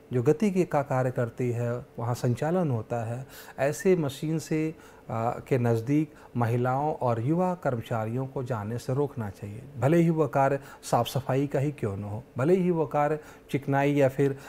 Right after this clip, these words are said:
समायोजन का कार्य क्यों न हो, लेकिन ऐसे कार्य को करने से इन कर्मचारियों को रोकना चाहिए, महिलाओं और युवा कर्मचारियों को रोकना चाहिए। अर्थात यहाँ भी केवल और केवल उन्हीं कर्मचारियों को जाने की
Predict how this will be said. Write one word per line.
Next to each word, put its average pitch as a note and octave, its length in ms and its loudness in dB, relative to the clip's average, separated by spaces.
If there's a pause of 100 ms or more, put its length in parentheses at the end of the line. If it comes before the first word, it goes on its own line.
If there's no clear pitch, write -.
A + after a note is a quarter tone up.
(100)
समायोजन B2+ 600 2
का C#3 120 -4
कार्य A#2+ 340 -2
क्यों G#2+ 340 -6
न G#2+ 80 -6
हो, G#2+ 320 -8
लेकिन C3 380 -4
ऐसे C#3 300 -2
कार्य B2 300 -2
को C3 140 -6
करने B2+ 500 -4
से D3 320 -4 (320)
इन C#3+ 180 -2
कर्मचारियों A#2 720 -4
को C3+ 200 -8
रोकना C3+ 380 -2
चाहिए, A2 320 -6
महिलाओं A#2 580 -4
और A#2 200 -6
युवा D3+ 200 -2
कर्मचारियों A2 640 -6
को - 100 -10
रोकना A#2 320 -12
चाहिए। A#2+ 360 -16 (200)
अर्थात C3+ 460 -2 (420)
यहाँ D#3 400 4
भी C#3 180 0 (400)
केवल D3 460 2
और C3+ 200 2
केवल C#3+ 340 0 (140)
उन्हीं F#3+ 380 4
कर्मचारियों C3+ 920 0
को E3 220 -4
जाने B2+ 540 -2
की E3 260 -2